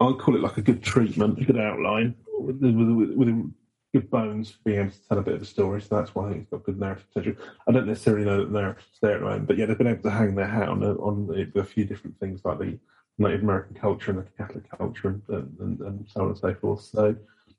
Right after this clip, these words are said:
I think there's the, the outlines for some good stories there. And also you're in Louisiana, which is kinda like, uh,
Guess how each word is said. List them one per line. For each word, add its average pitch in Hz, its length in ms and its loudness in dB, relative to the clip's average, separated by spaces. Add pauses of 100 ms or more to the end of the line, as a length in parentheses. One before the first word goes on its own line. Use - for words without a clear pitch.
I 107 100 2
think 113 180 2
there's 101 240 0
the, 110 120 4
the 107 260 4
outlines 101 480 0
for 95 260 0
some - 160 4
good 101 220 2
stories 98 480 2
there. 110 320 0 (100)
And 104 260 2 (520)
also 117 320 4
you're 95 180 2
in 98 160 0
Louisiana, 98 600 2
which - 260 -2
is 92 120 -8
kinda 95 220 -2
like, 95 280 -8
uh, 101 160 0